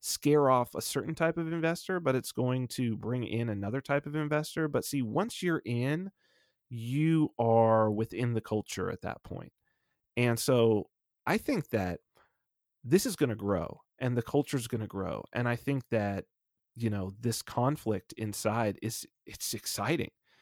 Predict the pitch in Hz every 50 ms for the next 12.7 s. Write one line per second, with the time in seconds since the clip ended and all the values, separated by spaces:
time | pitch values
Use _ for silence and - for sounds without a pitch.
0 | _ _ _ _ _ - 113 110 104 110 - - - 131 117 110 101 95 101 110
1 | 113 117 113 117 117 110 95 92 92 107 110 101 - 120 131 117 95 90 80 95
2 | 113 117 113 110 101 104 101 101 98 107 101 92 87 - - - - 92 107 117
3 | 113 107 95 98 90 85 85 87 76 73 - - _ _ _ _ _ _ _ _
4 | _ - 101 - - _ - - 123 107 - - 98 90 92 107 120 135 139 131
5 | 143 139 135 131 127 123 110 113 98 90 87 87 92 87 82 80 78 67 - -
6 | _ _ _ _ _ _ _ _ - 98 - - 110 113 110 123 127 135 143 170
7 | - - 131 131 123 135 131 127 123 113 101 98 92 104 117 127 135 127 123 120
8 | 120 123 120 113 113 110 110 123 135 143 170 156 - - 117 110 139 - - -
9 | - - - 113 107 107 107 110 143 151 151 151 156 123 123 117 107 110 104 90
10 | 80 - _ _ _ _ _ _ _ _ _ _ _ _ _ _ _ _ _ _
11 | _ _ _ - 113 123 127 127 135 143 143 139 165 175 - - 147 131 - 135
12 | 135 131 131 135 127 117 - - 50 50 50 - - 101